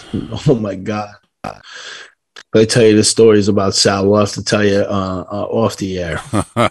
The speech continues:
Speaker 1: about Sal at my wedding.
Speaker 2: Popular topic of conversation on this pod. We had Ter-, I had Terrell co-hosting with me, uh, last week, man. We, we, we were talking about Terrell's first experience going to see a classic heavy metal concert on the South Shore of Long Island.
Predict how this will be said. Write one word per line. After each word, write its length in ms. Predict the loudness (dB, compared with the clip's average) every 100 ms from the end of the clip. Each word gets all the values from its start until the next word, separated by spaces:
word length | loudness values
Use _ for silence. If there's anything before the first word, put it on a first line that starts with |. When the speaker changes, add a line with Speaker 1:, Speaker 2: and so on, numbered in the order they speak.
| -2 -4 -4
Speaker 1:
about 300 | -4 -6 -4
Sal 280 | -2 -2 -4
at 80 | -8
my 180 | -6 -6
wedding. 360 | -4 -6 -8 -8 -14 -16 -2
Speaker 2:
Popular 460 | 0 0 0 -2 -2
topic 440 | -2 -2 -2 -8
of 60 | -6
conversation 720 | -4 -4 -4 -2 -2 -2 -4
on 80 | -6
this 140 | -6
pod. 260 | -4 -2 -2
We 80 |
had 140 | -2 -4
Ter-, 120 | -2
I 120 | -2
had 100 | -2
Terrell 380 | -2 0 0 0
co-hosting 500 | -2 -2 -4 -6 -8
with 140 | -8
me, 180 | -8 -10 -10 -12 -14 -18 -20 -20 _
uh, 320 | -2 0 0 0
last 380 | -2 -2 -4
week, 260 | -4 -6 -6
man. 280 | -4 -4 -4
We, 100 | -4
we, 280 | -6 -8 -8
we 180 | -6 -6
were 100 | -4
talking 380 | -2 -2 -2
about 260 | -2 -2 -2
Terrell's 380 | -4 -2 -2 -2
first 260 | -4 -4
experience 840 | -4 -6 -2 0 0 0 0 -2 -4 -10 -20 -20 -14 0
going 280 | 2 2
to 80 | 0
see 320 | 0 2 2
a 80 | 0
classic 680 | -2 -2 0 0 -2 -6 -6
heavy 280 | -4 -2 0
metal 260 | 0 0
concert 560 | -2 -4 -2 -2 -2 -2
on 140 | -4
the 60 | -4
South 280 | -2 -2 0
Shore 240 | 0 -2
of 80 | -2
Long 220 | -4 -2
Island. 600 | 0 -2 -4 -8 -12